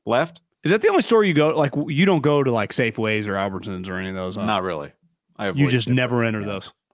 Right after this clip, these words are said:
Speaker 1: Uh-uh. Avoid Safeway as if I can.
Speaker 2: Just
Speaker 1: Too big.
Speaker 2: because too big?
Speaker 1: I just don't like the vibe in there.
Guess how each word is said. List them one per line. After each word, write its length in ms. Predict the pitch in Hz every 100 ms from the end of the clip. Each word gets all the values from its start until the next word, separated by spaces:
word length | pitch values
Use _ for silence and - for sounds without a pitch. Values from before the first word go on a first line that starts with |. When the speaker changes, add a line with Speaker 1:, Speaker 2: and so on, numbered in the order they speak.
| _
Speaker 1:
Uh-uh. 240 | 98 95 87 _ _ _ -
Avoid 300 | 87 95 87
Safeway 500 | 87 82 85 80 76 _
as 160 | 85 85
if 220 | 76 -
I 100 | 71
can. 380 | - 87 78 - _ _ _ _ _ _ _
Speaker 2:
Just 160 | 143 123
Speaker 1:
Too 100 | 123
big. 60 |
Speaker 2:
because 500 | 110 127 123 110 - - _ _ _ _
too 140 | 131
big? 240 | 117 117 - _ _
Speaker 1:
I 100 | -
just 140 | 190 202
don't 100 | 165
like 140 | 147
the 80 | 80
vibe 340 | - 82 98
in 100 | 87
there. 280 | 82 82 80